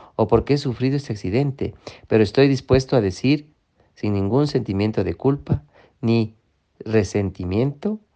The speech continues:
que me lo debo a mí mismo, aunque no sepa por qué. Vivo con ello, soy responsable de que forme parte de mi vida".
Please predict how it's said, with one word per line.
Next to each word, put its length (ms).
que 140
me 160
lo 120
debo 540
a 100
mí 180
mismo, 380
aunque 400
no 260
sepa 560
por 280
qué. 280
Vivo 360
con 200
ello, 420
soy 220
responsable 920
de 120
que 120
forme 320
parte 400
de 100
mi 140
vida". 420